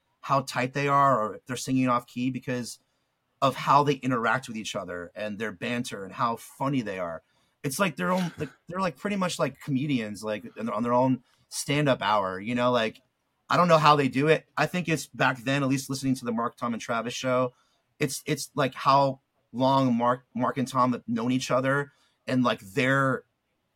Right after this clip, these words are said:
like, humor that they have with each other to make themselves laugh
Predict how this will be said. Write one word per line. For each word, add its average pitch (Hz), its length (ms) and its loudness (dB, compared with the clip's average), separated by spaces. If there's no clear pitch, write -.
like, 117 260 -2
humor 180 640 0
that 131 180 0
they 143 120 2
have 147 280 4
with 135 100 -2
each 131 180 -2
other 143 160 2
to 127 80 0
make 131 240 0
themselves 127 540 -2
laugh 151 420 2